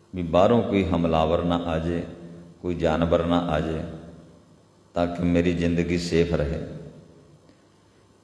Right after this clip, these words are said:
ਕਹਿੰਦੇ, ਇਸੇ ਤਰ੍ਹਾਂ ਹੀ ਲੰਕਾ ਦੇ ਰਾਜੇ ਨੇ ਕੀਤਾ ਹੋਇਆ ਸੀ, ਬਹੁਤ ਵੱਡਾ ਕਿਲ੍ਹਾ ਬਣਾਇਆ ਹੋਇਆ ਸੀ।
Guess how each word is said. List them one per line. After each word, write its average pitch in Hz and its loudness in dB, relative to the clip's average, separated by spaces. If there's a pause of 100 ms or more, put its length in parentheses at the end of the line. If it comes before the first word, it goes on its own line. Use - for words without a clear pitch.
(120)
ਕਹਿੰਦੇ, 110 4
ਇਸੇ 110 2
ਤਰ੍ਹਾਂ 107 4
ਹੀ 104 4
ਲੰਕਾ 87 2
ਦੇ 87 2
ਰਾਜੇ 85 2
ਨੇ 90 0
ਕੀਤਾ 85 -2
ਹੋਇਆ 80 -2
ਸੀ, 80 -8 (600)
ਬਹੁਤ 98 4
ਵੱਡਾ 82 0
ਕਿਲ੍ਹਾ 82 2
ਬਣਾਇਆ 80 0
ਹੋਇਆ 78 -2
ਸੀ। - -8